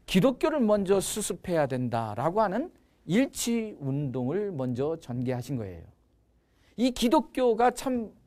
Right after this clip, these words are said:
부모님과 하나 된 기반 위에 이제 종단을 묶는 섭리를 하시는 거죠.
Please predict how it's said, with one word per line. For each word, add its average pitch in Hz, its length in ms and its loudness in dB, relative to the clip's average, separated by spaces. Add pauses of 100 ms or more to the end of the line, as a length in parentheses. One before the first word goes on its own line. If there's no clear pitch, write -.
(240)
부모님과 156 600 0
하나 156 240 4
된 135 260 0 (240)
기반 175 320 4
위에 175 340 -2 (280)
이제 135 220 2
종단을 240 800 0
묶는 170 480 -2
섭리를 196 640 0 (160)
하시는 233 440 -4
거죠. 113 320 -2